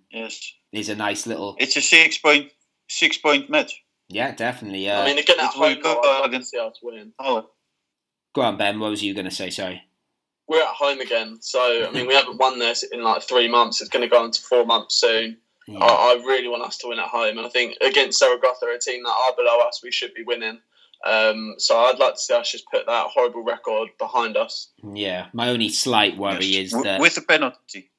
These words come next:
Speaker 2: <laughs> Yeah, yeah. Um, my only worry is that Zaragoza have just beaten a Ponferradina team who we know are quite good, and,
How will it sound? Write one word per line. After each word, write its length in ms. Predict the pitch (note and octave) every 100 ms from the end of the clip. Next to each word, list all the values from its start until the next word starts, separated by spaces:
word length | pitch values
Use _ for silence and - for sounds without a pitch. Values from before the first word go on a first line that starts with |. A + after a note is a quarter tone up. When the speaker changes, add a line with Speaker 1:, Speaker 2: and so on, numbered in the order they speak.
| _
Speaker 2:
<laughs> 220 | - -
Yeah, 360 | E3 - C#3
yeah. 260 | A#2 G2 F#2 - - - _ _ -
Um, 400 | A#2+ A2+ G#2 G2+ _
my 100 | B2
only 140 | C#3+ C3
worry 440 | C3 B2 A2+ G#2+
is 160 | G2+ -
that 160 | G#2+
Zaragoza 640 | G#2 A2 G#2+ G2 A2 A2 G#2
have 80 | G2
just 240 | - G2+ -
beaten 360 | G#2 F#2 G2
a 280 | F#2+ F#2 F2+ _ _
Ponferradina 840 | - A2+ A2 G#2+ G2+ G#2+ G#2 G#2 -
team 260 | G2+ F#2
who 100 | F#2+
we 120 | F#2 F#2+
know 240 | F#2+ F#2
are 140 | F#2 -
quite 320 | - A#2 F2+ -
good, 320 | F#2+ F2+ - _ _ _ _ -
and, 380 | F#2+ F#2 F2+